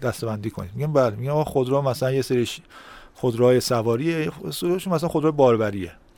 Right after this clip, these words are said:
می‌گن باروری‌ها همچین چیزی دارن، مشخصاتی دارن،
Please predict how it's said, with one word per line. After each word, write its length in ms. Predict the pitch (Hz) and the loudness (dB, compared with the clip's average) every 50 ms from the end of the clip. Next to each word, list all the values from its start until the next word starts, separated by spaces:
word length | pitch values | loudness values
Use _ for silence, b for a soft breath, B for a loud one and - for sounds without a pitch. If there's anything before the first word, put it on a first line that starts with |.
| B B B B B B B B B B B B - - | B B B B B B B B B B B B -8 -4
می‌گن 220 | 131 147 160 160 | -2 -2 -2 0
باروری‌ها 560 | 139 131 127 123 120 117 120 120 120 117 110 | 0 0 0 2 2 2 0 2 2 0 0
همچین 480 | 95 107 120 117 113 - 123 117 113 113 - _ _ _ _ _ - | 0 -2 -6 -6 -6 -8 -8 -8 -10 -12 -16 _ _ _ _ _ -18
چیزی 240 | - - 117 120 180 | -10 -10 -8 -6 -4
دارن، 440 | 196 175 151 135 127 117 113 113 123 123 | 0 2 2 2 2 0 -2 -4 -6 -8
مشخصاتی 640 | 117 - 120 117 - 120 113 - 127 151 170 208 | -8 -6 -6 -6 -4 -6 -6 -4 -6 -8 -6 -4
دارن، 500 | 175 165 147 143 135 127 127 123 123 127 | -2 -2 0 0 0 0 -2 -4 -6 -10